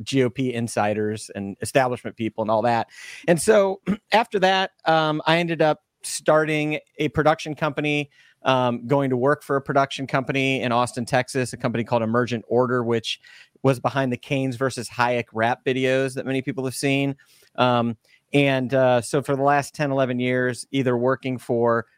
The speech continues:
really cool people who produce liberty-oriented content or building my own company here in Austin, Texas.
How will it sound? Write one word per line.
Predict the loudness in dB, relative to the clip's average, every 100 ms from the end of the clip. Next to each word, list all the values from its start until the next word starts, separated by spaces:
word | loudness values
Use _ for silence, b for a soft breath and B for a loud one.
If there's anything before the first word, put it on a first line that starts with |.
| _
really | 2 2
cool | 2 0
people | 0 -2 -2 -2
who | -4
produce | -4 -2 -2 -4 -10
liberty-oriented | -4 -2 -2 0 0 0 -2 -4
content | 0 0 0 -2 -2 -4 b b
or | -2
building | 0 0 0
my | -2 -2
own | -2 -4
company | -4 -2 -2 0
here | 0
in | 0
Austin, | 0 -2 -4
Texas. | -2 -2 -2 -4 -4